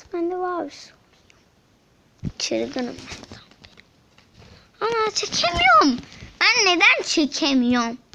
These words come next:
Hmm. Ya balık balık balık. Balıktan bıktım. Balık geldi. Gene balık gelecek. Bak balık gelecek. Yüzdü balık geldi. Aa. Zırh geldi.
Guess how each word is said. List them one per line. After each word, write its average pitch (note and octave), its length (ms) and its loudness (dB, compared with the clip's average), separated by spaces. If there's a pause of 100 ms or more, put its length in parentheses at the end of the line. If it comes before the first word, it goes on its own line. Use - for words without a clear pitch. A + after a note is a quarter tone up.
(120)
Hmm. E4 220 6 (1000)
Ya A#3 340 2
balık F4+ 380 4
balık F4+ 380 2
balık. D4+ 460 2 (300)
Balıktan E4+ 640 4
bıktım. C#4+ 560 0 (260)
Balık C4+ 460 0
geldi. - 400 -8 (840)
Gene C#4 320 0
balık - 320 -8
gelecek. - 580 -10
Bak - 140 -10 (120)
balık - 380 -10
gelecek. - 500 -16 (560)
Yüzdü C4 400 0
balık A#3+ 360 -4
geldi. - 300 -20
Aa. G#4 260 0 (2000)
Zırh - 560 -4
geldi. F4 360 -10